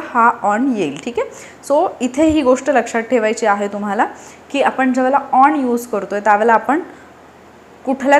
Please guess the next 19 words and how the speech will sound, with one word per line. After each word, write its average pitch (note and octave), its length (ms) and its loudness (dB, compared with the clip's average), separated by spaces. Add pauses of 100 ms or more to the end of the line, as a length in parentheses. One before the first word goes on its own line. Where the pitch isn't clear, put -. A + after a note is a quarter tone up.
तरी D#4 140 2
सरफेसच्या C#4 720 2
वरती B3+ 260 -2
किंवा C4 180 -4
एखाद्या B3 260 -2
वस्तूच्या B3 420 -2
वरती C4 260 -2
दुसरी B3 260 -6
वस्तू A#3+ 340 -4
आहे, B3 240 -2
तिथे A#3 260 -8
आपण A3+ 240 -2 (120)
on G#3+ 180 -2
यूज A3 200 -8
करू, C4+ 200 0
पण C4+ 280 -2
ती E4+ 80 2
सरफेसला B3+ 640 0
अशी A#3+ 260 0